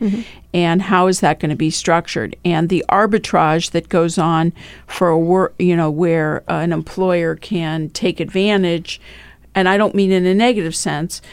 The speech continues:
Speaker 2: of, uh, not providing certain safety net because of the structure of employment, that's a challenge for the United States because we need, uh,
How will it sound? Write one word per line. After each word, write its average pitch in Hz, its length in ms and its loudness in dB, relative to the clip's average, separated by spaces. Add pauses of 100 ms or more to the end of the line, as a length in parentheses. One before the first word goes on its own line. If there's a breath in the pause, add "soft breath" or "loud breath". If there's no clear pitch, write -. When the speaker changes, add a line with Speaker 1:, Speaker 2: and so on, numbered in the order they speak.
(340 loud breath)
Speaker 2:
of, 170 460 0 (140)
uh, 151 160 -4
not 185 400 2
providing 175 1000 2 (300 loud breath)
certain 170 800 -2 (120)
safety 196 540 0
net 151 320 -2 (120)
because 160 540 -2
of 165 340 -2
the 160 240 -2
structure 156 520 -4
of 156 120 -6
employment, 175 640 0 (260 loud breath)
that's 156 440 0
a 160 80 -4
challenge 175 680 0
for - 180 -4
the 160 100 -4
United 156 420 -2
States 165 400 -2
because 160 420 -6 (340 loud breath)
we 175 220 0
need, 180 440 0 (100)
uh, - 180 -4